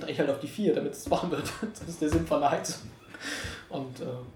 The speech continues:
das, ich würd's so nicht weiter runterdrehen, weil mir die vier zu hoch ist. Und dann lieber im kälteren oder weniger heizen, nur weil mir die vier zu hoch ist,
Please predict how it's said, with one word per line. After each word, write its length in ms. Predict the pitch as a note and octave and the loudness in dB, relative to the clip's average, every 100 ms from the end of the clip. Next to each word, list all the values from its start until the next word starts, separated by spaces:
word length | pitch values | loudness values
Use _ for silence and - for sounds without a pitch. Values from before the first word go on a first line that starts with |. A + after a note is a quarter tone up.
| - - - - - - C#3+ | -18 -20 -20 -20 -18 -8 2
das, 180 | D3 D3+ | 4 6
ich 60 | - | 6
würd's 160 | F3+ | 6
so 80 | E3+ | 8
nicht 240 | D#3 D#3+ - | 6 6 8
weiter 200 | C#3 C#3 | 8 10
runterdrehen, 540 | E3+ F3 D3+ D3 E3 | 10 10 10 10 8
weil 100 | D3 | 6
mir 80 | C#3+ | 2
die 100 | C#3 | 0
vier 320 | - F3 F3+ | -2 2 2
zu 140 | - A#2+ | 0 -4
hoch 180 | A#2+ - | -4 -6
ist. 120 | - - - - - - - | -12 -16 -20 -20 -20 -20 -4
Und 180 | D3 C3+ | 2 6
dann 200 | C3+ C#3 | 6 6
lieber 380 | D3 C#3 C#3 C3+ - - - - | 10 10 10 6 -6 -18 -14 -8
im 100 | D3+ | -4
kälteren 720 | - D#3 D#3+ D3 C3+ - - - - - - - - - | 6 6 8 4 0 0 -2 -2 -10 -16 -20 -20 -20 -2
oder 160 | C3+ A#2+ | 2 6
weniger 340 | C#3+ D3 C#3 | 6 8 6
heizen, 340 | C#3 - - D3+ | 10 10 8 4
nur 120 | D3+ | 4
weil 80 | D3 | 4
mir 80 | C#3 | 0
die 80 | |
vier 180 | C#3 D3+ | -2 -2
zu 120 | - | -2
hoch 180 | C#3 C3+ | -4 -4
ist, 100 | - | -6